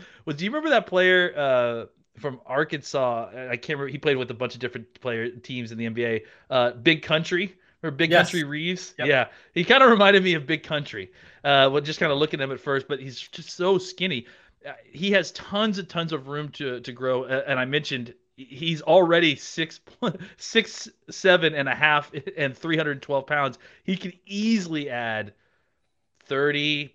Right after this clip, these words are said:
Speaker 1: thirty-five, forty pounds, like,
Speaker 2: Easily.
Speaker 1: on that frame. Easy, easy, easy.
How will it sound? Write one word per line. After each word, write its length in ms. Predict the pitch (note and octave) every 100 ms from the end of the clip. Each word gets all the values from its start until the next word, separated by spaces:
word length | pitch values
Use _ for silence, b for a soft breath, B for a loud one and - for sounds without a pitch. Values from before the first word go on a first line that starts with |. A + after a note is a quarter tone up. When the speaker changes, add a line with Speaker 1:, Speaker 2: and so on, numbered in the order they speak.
| _
Speaker 1:
thirty-five, 640 | - C#3+ D3 C#3+ C#3+ C#3 C3+
forty 480 | - - C#3+ D3 D3+
pounds, 560 | - B2+ D3 F3 G3+ C#3+
like, 220 | C3 B2+
Speaker 2:
Easily. 140 | F#2+ D3
Speaker 1:
on 120 | D3
that 180 | C#3 C3+
frame. 440 | C#3+ D3+ F#3+ F#3+ -
Easy, 680 | F3 G#3 A3 G#3+ F#3 B2 G#2 G2+
easy, 300 | A2+ G2+ F#2
easy. 360 | G#2 G2 C2